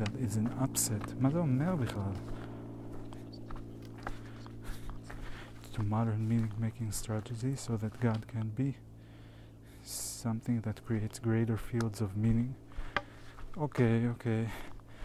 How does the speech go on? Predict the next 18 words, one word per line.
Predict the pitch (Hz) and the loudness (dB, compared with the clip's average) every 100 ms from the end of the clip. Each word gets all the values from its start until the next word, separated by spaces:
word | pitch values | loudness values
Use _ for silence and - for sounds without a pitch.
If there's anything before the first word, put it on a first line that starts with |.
| - - - | -8 -8 2
כאילו | 131 131 | 6 8
הוא | 127 | 10
אומר, | 123 127 117 - - - - - - - | 10 8 4 -4 -14 -14 -14 -16 -14 0
"בוא | 117 131 | 8 12
לא | 127 | 12
נזרוק | 131 120 117 120 113 | 12 10 8 8 6
את | 117 117 | 2 4
God, | 110 110 123 135 - | 6 6 6 2 -2
בוא, | 120 120 120 | 2 4 4
את | 113 | 4
המונח | 110 107 110 110 - | 4 6 4 4 6
God. | 113 117 131 - - - - - - - - | 6 6 4 0 -12 -16 -12 -8 -8 -8 0
אנשים | 127 113 - 123 | 4 4 6 6
משתמשים | 113 123 110 - 131 | 6 4 6 10 10
בזה | 120 110 | 10 6
to | - | 6
make | 117 117 | 6 8
meaning, | 123 123 123 151 170 | 10 10 10 6 2